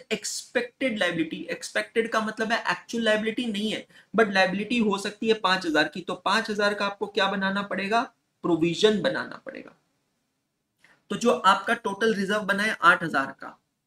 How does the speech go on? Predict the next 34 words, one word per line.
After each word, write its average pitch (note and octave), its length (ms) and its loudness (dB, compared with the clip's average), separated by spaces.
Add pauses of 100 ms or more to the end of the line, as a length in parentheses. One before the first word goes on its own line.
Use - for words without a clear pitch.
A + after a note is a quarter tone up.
(300)
वो G#3+ 260 2
actually B3 380 0
आठ G#3+ 260 6
नहीं G#3+ 240 0
है, - 220 -6
ये G3 320 -2
आठ G#3 260 4
हजार G3 340 2
में F3 120 -6
से G3+ 420 -4 (400)
पांच A3 360 4
हजार F#3+ 320 2
की A3 320 -8
आपकी - 560 -6
expected - 840 -2
liability E3+ 880 2
है E3+ 340 -6 (540)
और C#3+ 120 2
बाकी D3+ 420 -2
का A3+ 160 0
जो G#3+ 180 -2
तीन B3 440 -2
हजार F#3 300 4
है, D#3+ 400 -6 (320)
वो C4+ 140 0
आपका A3+ 360 0
surplus C4 600 0
reserve F#3 380 -4
है। G3 180 -12 (100)
समझ A3 300 0
में A3+ 120 0
आ A#3 60 0
रहा B3 100 -4
है? - 160 -12